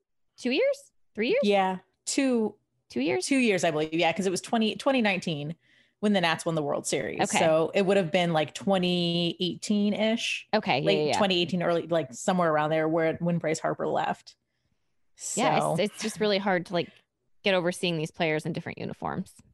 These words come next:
Speaker 2: Yeah, especially when they just, they make these lifelong commitments to a certain team, or you think they're gonna make a lifelong
Speaker 1: Yes.
Speaker 2: commitment there.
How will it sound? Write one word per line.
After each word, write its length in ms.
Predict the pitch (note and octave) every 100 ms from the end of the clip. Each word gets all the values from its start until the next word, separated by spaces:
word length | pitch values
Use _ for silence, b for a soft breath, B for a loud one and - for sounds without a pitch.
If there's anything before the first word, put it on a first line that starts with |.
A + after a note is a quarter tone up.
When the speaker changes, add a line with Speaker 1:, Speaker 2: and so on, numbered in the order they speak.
| _ _ -
Speaker 2:
Yeah, 260 | G3+ A3
especially 380 | F#3+ - A#3+ D#4
when 140 | B3+ G#3+
they 160 | F#3+
just, 220 | F#3 -
they 140 | F#3 F3
make 220 | F3 E3+
these 220 | F3+ D#3+
lifelong 380 | E3 E3 E3+ E3+
commitments 600 | F3+ D#3+ D#3+ E3+ E3 -
to 640 | - F3+ D#3+ D#3 D3 D3 D3 _ _ _ _ _ _ _ -
a 60 |
certain 240 | F#3+ F3 E3
team, 240 | F3 E3+
or 80 | G3
you 140 | G#3+ G#3
think 220 | B3 A3+
they're 100 | A3+
gonna 160 | F#3+
make 160 | D#3+ D3
a 60 | D#3+
lifelong 320 | D3+ G#3 -
Speaker 1:
Yes. 80 | -
Speaker 2:
commitment 360 | E3 D3+ D#3
there. 460 | D3 - F#3+ F#3